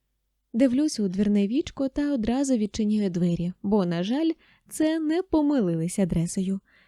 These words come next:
На порозі з'являються мої найкращі подруги, Лілька та Оля, які кидаються до мене з обіймами. А я вже починаю розмірковувати, чи дійсно вони найкращі подруги, якщо розбудили мене о восьмій ранку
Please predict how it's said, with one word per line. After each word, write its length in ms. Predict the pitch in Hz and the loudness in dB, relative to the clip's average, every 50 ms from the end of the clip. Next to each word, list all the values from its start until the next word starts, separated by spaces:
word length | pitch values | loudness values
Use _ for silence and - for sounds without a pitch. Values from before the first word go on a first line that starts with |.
| _ _ _ _ _ - | _ _ _ _ _ 0
На 140 | 302 320 | 2 2
порозі 360 | 285 - 302 294 311 311 277 262 | 4 4 4 4 4 4 2 2
з'являються 680 | 226 240 233 220 233 247 262 262 240 214 - 226 202 | 2 0 0 0 0 -2 -2 -2 -4 -4 -4 -6 -4
мої 340 | 196 196 196 202 202 226 240 | -2 -2 -2 -2 0 0 0
найкращі 640 | 233 214 196 196 - - 214 214 220 - - - 247 | 0 -2 -2 -4 -4 -2 -2 -2 -2 -4 -4 -6 -6
подруги, 640 | - - 269 254 208 165 190 175 180 165 175 170 180 - _ | -4 -2 0 0 2 2 2 0 0 0 -2 -6 -8 -8 _
Лілька 480 | 226 220 240 254 254 262 - - 180 175 | 0 2 4 4 2 2 -2 -4 -4 -2
та 200 | - 208 214 233 - | -2 -2 -2 -2 -2
Оля, 340 | - 190 175 165 165 165 165 - _ _ _ _ _ _ | -2 -2 -2 -2 -2 -4 -8 -12 _ _ _ _ _ _
які 520 | 254 247 262 247 240 - - 262 262 262 | 4 6 6 6 4 2 2 2 2 2
кидаються 580 | 254 - 254 285 277 254 254 233 226 - 240 214 | 2 4 2 4 6 6 6 4 4 2 0 2
до 160 | 202 214 214 | 4 4 4
мене 320 | 208 214 226 226 214 202 | 6 4 4 4 4 4
з 60 | 180 185 | 4 4
обіймами. 600 | 185 156 165 160 165 165 160 160 160 170 180 175 - _ _ _ _ _ _ _ _ | 2 2 2 -2 -2 -2 -2 -2 -2 -2 -4 -4 -8 _ _ _ _ _ _ _ _
А 140 | - 254 269 | 0 2 2
я 340 | 269 247 254 294 320 349 | 4 4 2 2 2 2
вже 300 | 359 320 247 254 285 294 | 0 0 2 2 2 2
починаю 640 | 285 - - 254 - - 262 233 247 269 277 269 247 | 2 2 0 0 0 0 0 0 2 2 2 2 4
розмірковувати, 1040 | 240 254 254 220 233 226 214 202 - - 180 175 175 175 190 185 196 - - 202 196 - - _ | 4 4 4 4 2 0 0 -2 -2 -2 0 0 0 -2 -2 -4 -4 -4 -6 -8 -8 -8 -14 _
чи 180 | - - 226 208 | -2 0 0 0
дійсно 460 | 175 190 214 247 349 - - 349 330 | 0 -2 -2 -2 -2 -2 -2 -2 0
вони 340 | 302 302 285 277 277 277 - - | 2 2 2 2 2 0 0 0
найкращі 800 | 277 302 330 349 330 - 269 240 214 190 190 - - - 285 269 | -2 0 0 0 0 0 -2 0 0 -2 -2 -6 -4 -4 -4 -4
подруги, 600 | - _ 208 190 165 - 180 180 151 180 175 - _ _ _ _ _ _ | -2 _ 0 0 2 2 2 0 0 -2 -6 -6 _ _ _ _ _ _
якщо 480 | - 233 226 220 - - - - 226 214 | 2 2 2 2 0 -6 -4 -2 0 2
розбудили 600 | 220 247 220 202 208 226 208 208 262 269 254 220 | 2 2 0 2 -2 -2 0 2 2 2 2 2
мене 380 | 208 202 196 202 233 262 269 - | 2 0 0 0 0 0 -2 -2
о 180 | - 220 214 208 | -2 -2 -2 -2
восьмій 560 | 202 202 - 254 262 262 - - 214 202 202 | -2 0 2 2 2 2 2 0 0 0 2
ранку 480 | 202 247 294 311 302 - - 202 196 | 2 0 0 -2 -4 -2 0 0 0